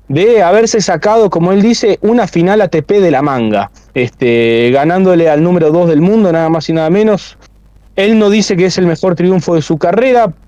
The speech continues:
pero lo pone en un mo-, en un lugar muy, pero muy importante. Cree que emocionalmente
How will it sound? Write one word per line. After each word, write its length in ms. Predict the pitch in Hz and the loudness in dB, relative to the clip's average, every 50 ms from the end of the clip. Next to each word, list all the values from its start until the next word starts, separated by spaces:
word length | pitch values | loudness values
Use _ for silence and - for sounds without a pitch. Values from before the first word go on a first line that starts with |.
| _ _ - | _ _ -4
pero 220 | 165 147 139 143 | -2 0 0 2
lo 140 | 151 151 139 | 0 0 -2
pone 240 | - 170 185 196 190 | -2 -2 -2 0 0
en 80 | 185 | 0
un 340 | 185 185 185 180 175 170 165 | 0 2 2 2 2 2 0
mo-, 220 | 160 156 156 156 - | 0 0 -2 -4 -4
en 160 | - 160 156 | -4 -2 0
un 100 | 170 185 | 0 2
lugar 320 | 185 175 175 185 202 196 165 - - - - - - - | 2 2 2 2 0 0 -2 -6 -12 -20 -20 -12 -4 -2
muy, 200 | 170 208 233 196 | 0 0 2 2
pero 180 | 202 196 180 | 2 0 0
muy 160 | 180 190 202 | 0 0 0
importante. 680 | 202 190 156 185 190 185 226 233 247 233 - 233 220 220 | 0 0 0 -2 -2 -2 -2 -2 -2 0 0 0 -2 -2
Cree 280 | - 202 202 214 208 175 | -2 -2 0 0 0 0
que 120 | - 196 | 0 0
emocionalmente 960 | 190 185 180 160 - 175 175 180 185 180 185 190 196 185 165 190 190 190 165 | 0 0 -2 -2 -2 -2 -2 0 0 0 0 0 0 0 0 0 0 0 -2